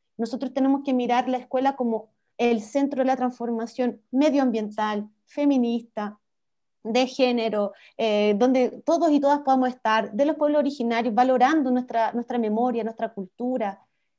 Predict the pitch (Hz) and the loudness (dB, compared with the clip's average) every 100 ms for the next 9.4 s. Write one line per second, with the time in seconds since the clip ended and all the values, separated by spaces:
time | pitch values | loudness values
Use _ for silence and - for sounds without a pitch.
0 | _ _ 208 240 247 339 339 _ 240 214 | _ _ -2 -2 0 -6 -6 _ -8 -4
1 | 240 285 339 359 370 269 302 254 208 _ | -2 0 0 -2 -2 -4 -2 -4 -8 _
2 | 214 240 202 - _ _ _ _ 240 240 | -10 -8 -10 -14 _ _ _ _ -6 -2
3 | 233 277 330 294 302 294 262 269 220 214 | 0 2 2 2 0 -2 -2 2 2 0
4 | 214 294 302 294 247 220 202 - 330 320 | -4 -4 -2 -4 -6 -8 -8 -8 -6 -4
5 | 220 208 - 294 339 - - 240 311 453 | -6 -10 -4 0 0 -2 -4 -2 -2 -4
6 | 403 359 370 339 370 427 - 285 294 320 | -2 -2 -2 -2 -4 -6 -10 -6 -4 -4
7 | 302 311 320 294 330 370 _ _ _ 233 | -2 -2 -2 -4 -6 -8 _ _ _ 0
8 | 254 233 233 226 208 214 214 294 330 320 | 2 2 0 0 0 -2 -2 -2 -4 0
9 | 302 294 320 330 | 0 0 -2 -4